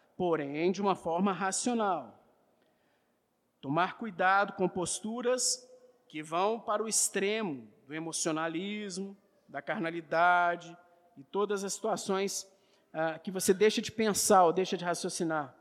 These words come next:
Vem a hora, já chegou, em que os adoradores, adorador, perdão, mas vem, em vão me adoram, perdão, ensinando doutrinas que são preceitos de homens, né? Então, essas coisas que a gente falou, esses ensinamentos aí de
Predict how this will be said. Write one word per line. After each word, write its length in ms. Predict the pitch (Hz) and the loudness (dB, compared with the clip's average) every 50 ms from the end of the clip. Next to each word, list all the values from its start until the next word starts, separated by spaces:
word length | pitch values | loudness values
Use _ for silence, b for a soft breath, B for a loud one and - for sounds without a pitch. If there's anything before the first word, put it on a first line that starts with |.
| b b b b b b b _ | b b b b b b b _
Vem 200 | 143 175 214 220 | 0 2 2 4
a 140 | 214 214 220 | 6 6 8
hora, 280 | 220 226 226 220 214 | 10 10 10 8 8
já 160 | 196 180 214 202 | 4 2 0 0
chegou, 360 | - - 202 185 180 185 185 | 2 2 2 2 2 0 0
em 40 | 180 | 0
que 80 | 185 | -2
os 140 | 180 156 170 | -6 0 2
adoradores, 720 | 175 170 170 185 175 175 170 170 202 226 240 240 240 208 | 2 2 2 2 2 2 2 4 4 6 6 4 2 0
adorador, 560 | 226 226 202 220 208 202 202 190 180 175 185 190 - - - - - _ _ _ | -2 -2 -2 -2 -2 -2 -4 -4 -4 -6 -6 -6 -10 -20 -20 -20 -20 _ _ _
perdão, 280 | _ 170 160 160 143 - b b b b b | _ -4 -2 -2 -4 -6 b b b b b
mas 320 | b 147 160 165 - - - | b 0 0 0 0 -4 -6
vem, 260 | - 139 156 208 233 - | -6 2 4 4 4 4
em 200 | - 156 180 202 | 2 4 4 4
vão 240 | 190 151 208 254 294 | 6 8 10 10 10
me 100 | 294 285 | 10 8
adoram, 420 | 233 208 185 - 190 196 208 202 208 | 6 6 6 8 8 8 8 8 6
perdão, 340 | - 170 143 147 139 139 | 2 -4 -4 -6 -10 -8
ensinando 520 | 147 160 - - 220 208 220 233 233 226 220 | -2 0 6 6 8 8 8 6 6 4 4
doutrinas 580 | 196 220 202 - - 196 196 202 208 202 196 | 4 4 4 4 2 -2 -2 0 0 0 -2
que 100 | - 196 | -2 -2
são 200 | 180 - 254 226 | 2 2 2 2
preceitos 800 | 220 - 220 208 180 - - 208 220 233 - 240 226 - - - b b b b b b _ | 2 0 -2 -2 -2 0 2 2 2 0 -2 -6 -10 -10 -12 -12 b b b b b b _
de 320 | 165 170 202 247 254 247 | -6 -2 -2 0 2 2
homens, 720 | 226 214 226 240 233 226 208 170 139 120 104 - - - - | 2 4 4 2 2 2 2 0 0 -2 -8 -10 -10 -8 -4
né? 280 | 143 170 190 214 208 - b b b b b b | 0 0 0 0 -2 -6 b b b b b b
Então, 140 | _ 160 170 | _ -4 -4
essas 260 | 185 190 214 196 - | -2 -2 -2 -4 -2
coisas 260 | - 208 196 190 - - | -2 -4 -4 -4 -4 -4
que 60 | 202 | -4
a 40 | 180 | -4
gente 180 | 190 180 - | -4 -4 -4
falou, 440 | - 202 180 170 175 190 208 214 - - | -2 -2 -2 0 0 0 0 0 -2 -6
esses 340 | 185 196 190 - 190 175 196 | -6 -4 -4 -4 -2 0 0
ensinamentos 680 | 196 185 - - 196 185 175 175 180 180 175 180 175 | 0 2 0 0 0 0 0 0 0 -2 -4 -6 -8
aí 120 | 170 170 170 | -10 -10 -8
de 240 | 160 180 170 151 | -8 -8 -8 -8